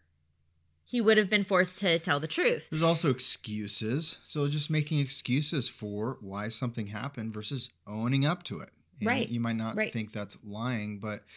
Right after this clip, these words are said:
Speaker 2: if we don't hold accountable for these small things, it can lead into other things.
Speaker 1: So have you ever heard of little white lies? There, I remember my great-grandma used to call them little white lies as if they were harmless. But I,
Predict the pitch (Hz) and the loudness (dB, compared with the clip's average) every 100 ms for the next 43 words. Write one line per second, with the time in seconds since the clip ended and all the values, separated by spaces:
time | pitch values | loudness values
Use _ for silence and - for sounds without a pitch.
0 | - _ 117 107 - 117 113 110 - _ | -20 _ -12 -10 -4 0 0 0 -6 _
1 | - 120 131 - _ 120 117 113 113 113 | -6 -2 -2 -4 _ -6 -4 -4 -8 -10
2 | - 107 123 123 107 104 101 - 104 135 | -8 -6 -4 -4 -6 -8 -8 -6 -6 -8
3 | 151 101 98 101 104 - 110 107 98 101 | -8 -8 -8 -8 -8 -10 -12 -10 -8 -6
4 | 110 113 98 98 95 104 101 98 - 302 | -6 -4 -4 -6 -8 -10 -10 -8 -2 0
5 | 277 349 415 440 - 233 214 202 180 175 | 0 0 0 -2 2 6 8 8 6 4
6 | 185 196 185 156 151 147 - 160 165 185 | 2 2 4 4 4 4 4 4 4 0
7 | - 185 190 - - 202 214 220 254 311 | -2 0 2 0 -4 -6 -2 -2 -2 -2
8 | 208 165 165 165 143 151 131 131 - 151 | 0 0 0 0 0 0 0 -2 -2 -4
9 | - 170 160 147 143 143 147 139 135 135 | -2 2 2 2 0 0 -2 0 0 0
10 | - 139 107 147 147 143 147 156 143 139 | 2 2 2 2 -2 -2 -2 0 0 -2
11 | - 139 123 90 - - - - - - | 0 -2 -2 -6 -6 -8 -10 -10 -10 -2
12 | 185 226 - - _ _ - 208 233 247 | 6 6 6 2 _ _ -6 0 4 6